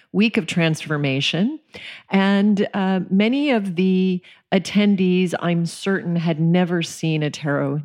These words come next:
deck before. And after the first yoga class, um,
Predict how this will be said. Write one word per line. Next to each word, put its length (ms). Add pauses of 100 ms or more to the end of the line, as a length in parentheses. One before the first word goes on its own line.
deck 360
before. 600 (320)
And 240
after 280
the 100
first 400
yoga 360
class, 600
um, 440